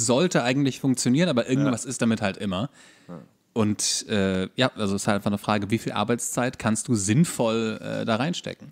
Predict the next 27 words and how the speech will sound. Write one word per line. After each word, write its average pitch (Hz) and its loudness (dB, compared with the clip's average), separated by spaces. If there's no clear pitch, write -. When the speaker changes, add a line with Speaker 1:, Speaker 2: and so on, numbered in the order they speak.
Speaker 2:
Ja. 95 -10
Ja. - -20
Speaker 1:
So, 92 -10
dann, 120 0
also 98 -6
dann 107 0
geht 113 -2
alles 104 0
irgendwie. 98 -2
Du 101 -4
kannst 104 -2
auch, 104 -2
auch 113 2
das - 4
Studio, 120 4
das 110 0
für, 104 2
ähm, 95 0
Justice 113 2
League 110 6
Henry 110 4
Cavills, 110 0
äh, 107 -4
Schnurrbart 151 6
entfernt 92 -2
hat, 113 -2
Speaker 2:
<laughs> 220 4